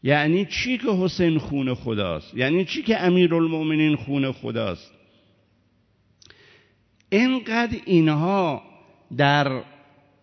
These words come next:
منزلت خدا نزدیک به خدا شدن، ذب فی الله شدن، اینا لله شدن،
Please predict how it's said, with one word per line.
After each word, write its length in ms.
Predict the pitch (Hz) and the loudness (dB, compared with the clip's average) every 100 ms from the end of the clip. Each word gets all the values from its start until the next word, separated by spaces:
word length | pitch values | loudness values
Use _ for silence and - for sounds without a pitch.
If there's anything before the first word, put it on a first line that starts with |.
| _ | _
منزلت 960 | 120 143 165 160 143 143 160 214 226 226 | 0 4 6 4 2 0 0 0 0 -2
خدا 420 | - 180 175 208 | -2 -2 0 2
نزدیک 560 | 196 165 143 170 190 | 2 2 0 -6 -2
به 160 | 185 156 | 0 0
خدا 360 | 113 135 131 123 | -2 -2 -2 -4
شدن، 480 | - 98 92 78 82 101 - - _ | -6 -6 -6 -6 -10 -18 -20 -20 _
ذب 680 | 104 123 147 233 214 190 214 | -10 -4 2 2 2 0 0
فی 280 | 185 - 170 | 0 -4 0
الله 680 | 160 147 147 160 190 170 151 | 0 0 -2 2 4 4 -2
شدن، 560 | - 127 107 95 73 - _ _ _ _ _ _ _ _ _ _ | -6 -10 -8 -8 -10 -14 _ _ _ _ _ _ _ _ _ _
اینا 280 | 139 151 196 | 0 2 2
لله 1000 | 208 180 170 160 151 151 165 185 160 135 | -2 -2 -2 0 0 4 6 6 6 0
شدن، 540 | - 120 104 90 73 | -6 -8 -6 -6 -8